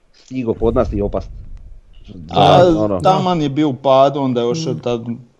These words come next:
Speaker 1: Da.
Speaker 2: nebitno, ali ono, trud.
Speaker 1: Je, je, nema šta.
Speaker 2: Svi-,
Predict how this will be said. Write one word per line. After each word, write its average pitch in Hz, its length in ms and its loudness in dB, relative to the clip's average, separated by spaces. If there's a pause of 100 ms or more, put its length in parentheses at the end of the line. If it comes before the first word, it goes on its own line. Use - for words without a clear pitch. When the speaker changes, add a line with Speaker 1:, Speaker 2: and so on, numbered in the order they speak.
(140)
Speaker 1:
Da. 190 240 -6
Speaker 2:
nebitno, 147 460 2
ali 123 280 0 (120)
ono, 139 360 0 (300)
trud. 143 260 -2
Speaker 1:
Je, 107 320 2
je, 92 240 0
nema 92 240 -4
šta. 85 260 -6
Speaker 2:
Svi-, 120 360 -2